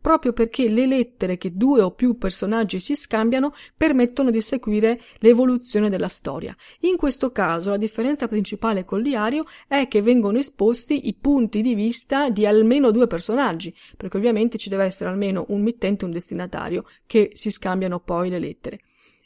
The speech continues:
A volte potrebbe anche essere che c'è sempre lo stesso personaggio che scrive e l'altro riceve e basta,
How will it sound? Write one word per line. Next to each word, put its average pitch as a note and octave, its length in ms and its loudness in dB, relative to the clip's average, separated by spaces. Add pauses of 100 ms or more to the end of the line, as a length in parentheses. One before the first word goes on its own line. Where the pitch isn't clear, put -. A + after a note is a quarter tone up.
(160)
A F#3+ 80 -2
volte G#3 260 2
potrebbe F#3+ 340 -2
anche G3 300 -2
essere F#3 400 -6
che - 100 -20
c'è - 140 -8
sempre A3 460 -2
lo F3+ 80 -4
stesso - 500 -2
personaggio F3+ 560 -8
che F#3 100 -12
scrive A#3 380 -2
e F3+ 60 0
l'altro F#3 420 -4
riceve F#3 480 -4
e - 20 -6
basta, F3+ 480 -6